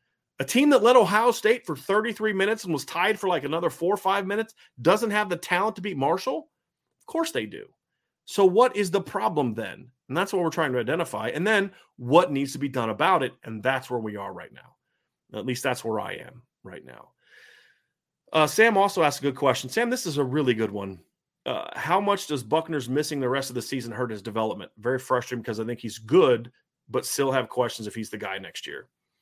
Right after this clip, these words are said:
I mean, Sam, I think, in my opinion, that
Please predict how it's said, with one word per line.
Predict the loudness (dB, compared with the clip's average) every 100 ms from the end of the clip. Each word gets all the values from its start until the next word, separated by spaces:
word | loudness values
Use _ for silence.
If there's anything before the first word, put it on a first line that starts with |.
| _ _ _ _ _ _ _ _ _ _ _ _ _ _ _ _ _ _ _ _ _
I | -2
mean, | 0 2
Sam, | 2 4 4 2 -4 -12 _ _ _ _ _ _ _ _ _ _ _ _ _ 4
I | 6 6
think, | 4 2 2 2 -4 -6
in | 0
my | 2 2
opinion, | 2 -2 -2 -2 -4 -8 -16 _ _ _ _ _ _ _ _ _ _ _ _ _ _ _ _ _ _ _
that | 2 4 6 4 0 -4 -10